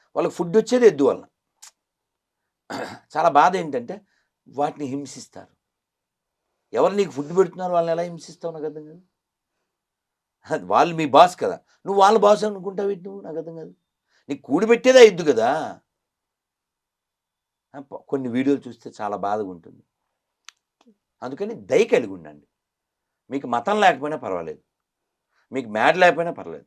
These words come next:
ప్రపంచంలో ఉండవలసిన ఏకైక మతం దయామతం. అందుకనే ఆత్మవత్ సర్వభూతాని.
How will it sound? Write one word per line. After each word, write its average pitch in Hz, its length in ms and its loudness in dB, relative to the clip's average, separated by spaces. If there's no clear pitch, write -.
ప్రపంచంలో 156 520 -4
ఉండవలసిన 127 540 0
ఏకైక 127 440 2
మతం 95 300 -12
దయామతం. 104 580 -2
అందుకనే 160 500 -8
ఆత్మవత్ 180 560 0
సర్వభూతాని. 104 1200 -6